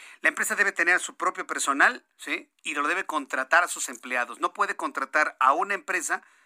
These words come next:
para que tenga trabajadores administrativos y obreros haciendo botellas de plástico. No, tiene que ser la misma empresa.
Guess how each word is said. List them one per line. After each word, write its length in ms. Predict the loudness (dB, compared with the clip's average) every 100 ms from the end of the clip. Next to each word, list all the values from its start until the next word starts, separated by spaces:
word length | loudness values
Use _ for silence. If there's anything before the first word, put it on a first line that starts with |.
| _ _ -20 -20 2
para 220 | 4 4
que 100 | -2
tenga 420 | -6 -4 -2 0
trabajadores 580 | 2 0 0 -2 -4 -6
administrativos 840 | -8 -8 -12 -14 -14 -10 -10 -8
y 60 | -6
obreros 340 | -4 -2 -4
haciendo 300 | -6 -6 -6
botellas 400 | -8 -6 -4 -4
de 80 | -4
plástico. 500 | -2 -2 -2 -8 -8
No, 200 | -4 -4 -6
tiene 200 | -10 -8
que 80 |
ser 180 | -6 -6
la 120 | -6
misma 320 | -8 -10 -12 -12
empresa. 440 | -14 -16 -16